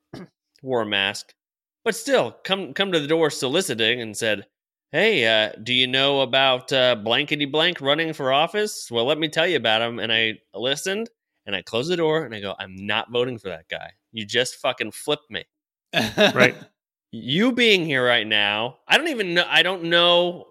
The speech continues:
Speaker 1: and, and shame on me, I don't really follow politics closely.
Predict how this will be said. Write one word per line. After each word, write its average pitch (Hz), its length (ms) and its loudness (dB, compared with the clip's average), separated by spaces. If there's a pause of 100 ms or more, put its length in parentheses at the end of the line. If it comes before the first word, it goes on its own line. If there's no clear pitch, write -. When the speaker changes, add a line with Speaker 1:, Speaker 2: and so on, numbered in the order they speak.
Speaker 1:
and, 143 320 4
and 127 220 -4
shame 156 280 2
on 151 180 0
me, 151 140 2
I 143 40 0
don't 131 160 0
really 123 440 0 (420)
follow 127 300 2
politics 127 500 0
closely. 107 540 -4